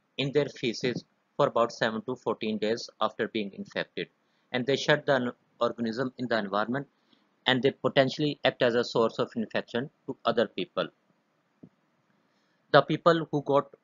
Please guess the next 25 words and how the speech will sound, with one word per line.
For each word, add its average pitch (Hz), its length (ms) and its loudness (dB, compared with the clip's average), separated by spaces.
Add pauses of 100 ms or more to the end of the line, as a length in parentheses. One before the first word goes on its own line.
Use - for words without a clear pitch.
(200)
weak 147 220 -2
immunity, 151 500 -4 (720)
that 131 160 2
is, 139 260 -2 (480)
they 139 80 0
are 131 160 4
suffering 135 460 -4 (100)
from 117 320 -2
H 110 220 -2
I 143 100 0
V, 151 240 -6 (680)
malnourished 127 480 0
children, 135 360 -2 (380)
that 135 240 4 (640)
they 151 80 0
are 139 160 4
at 127 220 0 (120)
greater 135 280 2
risk 123 260 -4
of 117 160 0 (420)
death. 95 200 -4 (1700)
The 147 120 6
carriers, 156 540 2 (640)
they 147 80 4
are 139 140 4